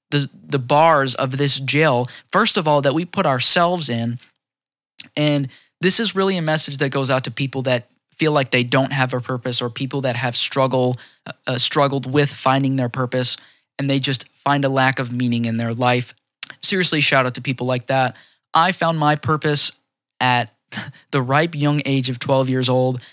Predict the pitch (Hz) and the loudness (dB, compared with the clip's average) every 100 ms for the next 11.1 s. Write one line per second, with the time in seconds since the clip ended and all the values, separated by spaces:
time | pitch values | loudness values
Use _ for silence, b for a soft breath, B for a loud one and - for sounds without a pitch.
0 | B _ 127 127 123 - 131 143 143 143 | B _ -6 -4 -4 0 0 0 -2 -4
1 | 135 143 139 135 123 139 139 135 131 131 | -2 0 0 -2 -2 -4 -2 -4 -2 0
2 | 131 123 127 131 127 127 123 - 127 127 | -2 -2 -2 -2 -2 -2 -4 -6 -6 -4
3 | 120 123 120 120 131 131 123 131 127 - | -2 -2 -2 -4 -4 -2 -2 -2 -2 -2
4 | 131 131 131 B B B _ 139 123 123 | -2 -4 -8 B B B _ -4 -2 -4
5 | 127 _ _ - 165 156 151 131 135 131 | -8 _ _ -2 0 2 0 0 0 -2
6 | - 127 120 139 143 123 131 127 131 131 | -4 -6 -4 0 2 2 2 4 4 0
7 | - _ - 131 127 123 135 135 135 127 | -4 _ -2 0 2 2 0 2 0 2
8 | 127 123 123 131 123 131 123 117 B B | 0 0 0 -2 -2 -2 -2 -4 B B
9 | 131 143 151 143 135 _ - 131 131 127 | -4 0 0 0 -2 _ -8 0 2 2
10 | 131 - _ 147 139 135 135 - - 127 | -2 -6 _ -2 0 0 0 -2 -2 -2
11 | 120 | -2